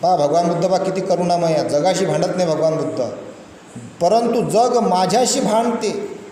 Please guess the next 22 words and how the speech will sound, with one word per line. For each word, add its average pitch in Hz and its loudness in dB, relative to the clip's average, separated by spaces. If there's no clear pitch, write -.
सत्याचा 202 2
शिक्षक - -2
जगातील 196 0
कोणाही 220 2
माणसाशी 214 0
भांडत 143 0
नसतो." 127 -4
भगवंत 160 -2
सत्याच्या 220 -2
मार्गे 147 -2
आहे, 104 -10
लोक 185 0
असत्यामध्ये 233 -2
डुब-, 165 -4
डुबलेले 220 0
आहेत. 123 -2
हे 196 0
ज्ञान 208 2
आहे 226 0
हे 170 -2
माहीत 165 -2
नाही, - -8